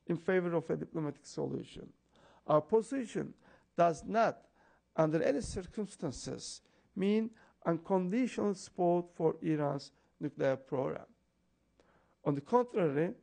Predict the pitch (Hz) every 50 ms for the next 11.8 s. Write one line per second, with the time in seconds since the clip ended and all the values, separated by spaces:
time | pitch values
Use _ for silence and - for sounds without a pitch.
0 | _ _ _ _ _ _ _ _ _ _ - 165 160 151 160 185 208 214 214 180
1 | 190 180 - - - 190 185 202 208 202 202 - 175 165 175 - 208 220 247 240
2 | 214 175 147 139 139 139 143 135 - - - 143 147 160 - - _ _ _ _
3 | _ _ - - 165 165 156 175 185 185 185 208 233 262 254 - - 214 208 208
4 | 208 196 - - 190 185 180 180 180 180 175 - 185 180 180 175 170 196 208 -
5 | 214 202 190 190 180 180 196 202 196 - - 139 123 - - - _ _ _ _
6 | _ - 160 175 160 156 151 151 151 147 143 131 - 123 117 113 127 127 123 123
7 | - - _ _ _ _ _ _ _ _ _ _ _ _ _ - _ _ - 226
8 | 240 240 - 254 247 240 240 226 220 - - 220 185 226 262 262 247 226 - 147
9 | 139 131 - - _ - 240 262 254 247 233 220 202 233 - - - - 233 247
10 | 226 170 131 - - - - - - _ _ _ _ 160 196 240 247 247 233 254
11 | 254 208 - - - 214 240 247 226 160 - - 160 143 131